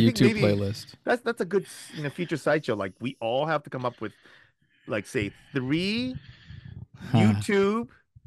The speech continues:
Speaker 1: you know, videos with, like, a
Speaker 2: <laughs>
Speaker 1: time frame, like, pick a time frame, like, let's say, like, nineteen sixty-five to nineteen eighty-five,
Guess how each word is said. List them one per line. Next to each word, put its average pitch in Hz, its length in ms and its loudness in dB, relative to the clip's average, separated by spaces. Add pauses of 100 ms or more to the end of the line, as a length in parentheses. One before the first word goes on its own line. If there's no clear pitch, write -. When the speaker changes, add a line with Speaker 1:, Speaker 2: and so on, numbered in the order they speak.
(240)
Speaker 1:
you 262 80 -8
know, 151 100 -4
videos 147 800 2 (320)
with, 123 160 2
like, 127 180 8
a 143 80 4
Speaker 2:
<laughs> - 0 -
Speaker 1:
time 156 300 2
frame, 175 480 2
like, 127 240 0 (420)
pick 170 140 0
a 180 60 4
time 156 240 0
frame, 170 200 -2
like, 143 180 2
let's 139 160 2
say, 143 140 2
like, 117 260 0
nineteen 160 300 -2
sixty-five 160 560 0
to 143 80 -6
nineteen 127 380 -4
eighty-five, 131 580 0